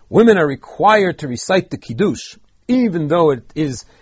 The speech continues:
a mitzvat aseh shazman grama, a time-bound mitzvah, mishum deitkash zachor leshamor, because we equate zachor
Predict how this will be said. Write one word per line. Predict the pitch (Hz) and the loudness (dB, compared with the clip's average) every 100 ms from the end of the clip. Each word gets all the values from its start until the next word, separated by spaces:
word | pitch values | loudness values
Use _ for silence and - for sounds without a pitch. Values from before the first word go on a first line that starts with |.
| _ - | _ -6
a | 135 117 | -6 -4
mitzvat | - 208 - 151 151 | -6 -8 -6 -6 -6
aseh | - 117 185 180 | -6 -8 -4 -4
shazman | - 123 113 139 127 92 | -2 -4 -2 -4 -4 -6
grama, | 120 208 190 123 | -4 -4 -4 -6
a | |
time-bound | - 170 175 160 151 139 117 92 | -10 -8 -6 -2 0 0 -4 -6
mitzvah, | 151 196 214 233 233 - _ _ _ - | -8 -8 -4 -4 -4 -10 _ _ _ -10
mishum | 151 - 240 254 233 214 | -8 -6 -4 -2 -2 -6
deitkash | - 120 - 240 226 - 208 196 - - _ _ _ - | -12 -16 -12 -12 -10 -6 -4 -4 -8 -20 _ _ _ -14
zachor | 110 135 - - 214 202 190 185 _ _ - | -6 -4 -2 2 2 2 -2 -6 _ _ -8
leshamor, | 151 - 151 143 101 85 _ | -6 -2 0 0 -2 -6 _
because | 127 - 214 202 127 | -14 -2 -2 -2 -4
we | 135 170 147 - _ 151 | -6 -4 -6 -12 _ -14
equate | - - 220 160 107 - - _ - | -14 0 2 2 -2 -16 -20 _ -18
zachor | 107 127 - 202 165 98 | -10 -8 -4 -2 -2 -4